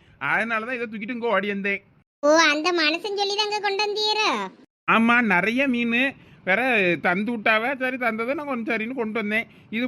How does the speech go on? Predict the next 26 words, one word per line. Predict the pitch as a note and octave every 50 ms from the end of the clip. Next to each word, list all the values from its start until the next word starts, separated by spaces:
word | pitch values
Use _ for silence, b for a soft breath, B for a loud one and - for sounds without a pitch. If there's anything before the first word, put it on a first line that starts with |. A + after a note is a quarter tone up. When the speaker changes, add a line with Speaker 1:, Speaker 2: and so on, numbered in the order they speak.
| A3
Speaker 1:
பொம்பளை | A#3 A3 A3 B3 B3+
பிள்ளைகளுக்குலாம் | B3 B3+ B3 B3 A#3+ A#3+ C4 C4 C4 B3
நல்ல | A#3+ B3+ C4 A3+
இடுப்புக்கு | A3+ A#3+ A#3 A#3 B3+ C4 B3+ B3
நல்லதாம, | A3+ A3+ B3 B3+ B3+ B3 B3+ B3+ C4 C4 A3+ D3 B2+ A#2+ - b b b b b b E3+ F3+
அதான் | F#3 G3+ A#3 B3+ B3
இது | A3+ A#3 B3 B3+ A#3+ A3+ G3+ F#3+ F#3 F3+ F3+ F3+ F3 F3 F3 E3+ D#3 -
கொடுத்தா | G#3 G3+ G#3 B3 B3 B3+ A#3
நல்லது, | G#3 A3 A3+ A#3 A3 A#3 C4 C4+ A#3+ F#3 C#3+ C3+ B B F3+ B B F#3+ G#3
வீட்டுல | A3+ G3+ A3 A#3+ A#3 C4+
சடங்கான | A3+ G3+ G#3+ G#3+ A3+ A#3 A3+
பிள்ளையே | A3 A3 A#3 A#3+ A#3
இருக்கலான்னு | G#3+ G#3 A3 G#3+ A3+ A#3+ C#4 C4 A3
இதை | G#3 A3+ A3+ G#3
எடுத்தாவலாம். | G3 G#3 G3+ A3 G#3 G#3+ G#3 G#3 A3 - b b b b b b C#3
அதனால | D3+ E3 F#3+ G#3 G#3 G3+ G#3 A#3 C#4 B3 A3 G#3 G3+ G3 F#3+
நம்ம | G3 G3 G3+
வீட்லயும் | G#3+ G3 G3 G#3+ A3+ A3+
பொட்ட | A3 G3+ G#3
பிள்ளைகள் | G3 G#3 A3 A3 A3
கிடக்குல்ல, | G#3+ G#3+ G#3+ G#3+ A3 B3 B3+ A3+ D#3+ A#2+ - b b b b b
அதான் | D#3+ F#3 A3 A3+ G#3
வச்சு | F#3 F3+ A3+ A3 -
கொடுன்னு | G3+ F#3 G#3 G#3+ A3 A#3
சொல்லிட்டு | B3 G3 G3 G#3 G3+ A#3
தந்தாவ, | G3 F#3+ F#3+ G3+ F#3+ F#3+